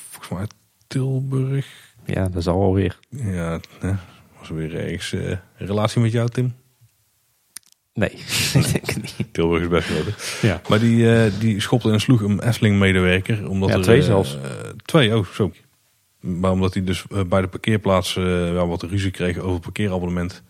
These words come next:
Speaker 1: eh, die hij wilde gebruiken van zijn vriendin.
Speaker 2: Ja.
Speaker 1: Eh,
Speaker 2: Ja, het geduwd en getrokken en geslagen
Speaker 1: Ja.
Speaker 2: en geschopt.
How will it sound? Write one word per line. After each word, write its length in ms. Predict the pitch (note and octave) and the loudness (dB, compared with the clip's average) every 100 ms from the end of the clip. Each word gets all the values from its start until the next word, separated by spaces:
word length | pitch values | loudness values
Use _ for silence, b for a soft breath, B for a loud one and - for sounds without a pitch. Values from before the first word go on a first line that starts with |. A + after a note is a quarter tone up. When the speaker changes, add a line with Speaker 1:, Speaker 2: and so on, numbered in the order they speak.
| _ | _
Speaker 1:
eh, 140 | - E2 | -12 -10
die 100 | E2 F2 | -6 -4
hij 80 | |
wilde 200 | F2 E2+ | -4 -4
gebruiken 420 | E2 E2 F2+ E2 E2+ | -4 -4 -4 -4 -8
van 140 | E2 | -10
zijn 120 | D#2+ | -8
vriendin. 340 | E2 F2 C3 C3 B B B | -6 -4 -2 -4 B B B
Speaker 2:
Ja. 120 | C3+ D3+ _ | -2 -2 _
Speaker 1:
Eh, 420 | - G2 F#2+ F2+ | -2 2 2 2
Speaker 2:
Ja, 300 | G#2 A2 A2 | 2 4 2
het 140 | G2+ - | 0 -4
geduwd 360 | G#2 G#2+ A#2 | -2 0 0
en 80 | G#2+ | -4
getrokken 380 | F#2+ A#2+ B2+ G#2+ | -2 -4 -2 -4
en 60 | G2 | -4
geslagen 380 | G2 A#2+ B2+ | -2 -2 0
Speaker 1:
Ja. 60 | B2+ | -2
Speaker 2:
en 60 | G2 | -2
geschopt. 600 | F#2 B2+ - - - | -2 -4 -4 -16 -20